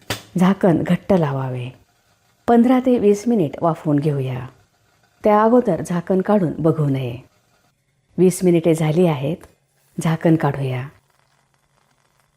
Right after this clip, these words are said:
सुरीने ढोकळा पूर्णपणे शिजला की नाही ते बघूया. सुरी क्लीन निघाली आहे, म्हणजेच ढोकळा छान झाला आहे. आता हे भांडे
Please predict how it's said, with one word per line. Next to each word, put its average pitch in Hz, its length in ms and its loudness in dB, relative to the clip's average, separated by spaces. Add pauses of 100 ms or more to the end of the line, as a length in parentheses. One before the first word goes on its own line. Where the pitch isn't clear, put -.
(760)
सुरीने 240 500 4
ढोकळा 190 400 -2
पूर्णपणे 202 640 -2
शिजला 185 360 -2
की 180 140 -4
नाही 185 320 -4 (140)
ते 156 80 4
बघूया. 135 420 -4 (1120)
सुरी 175 400 4
क्लीन 196 400 2
निघाली 160 380 0
आहे, 160 360 -4 (360)
म्हणजेच 185 520 2
ढोकळा 160 380 0 (120)
छान 185 320 -2
झाला 135 260 -6
आहे. 123 300 -8 (840)
आता 165 480 0
हे 160 160 0
भांडे 165 460 0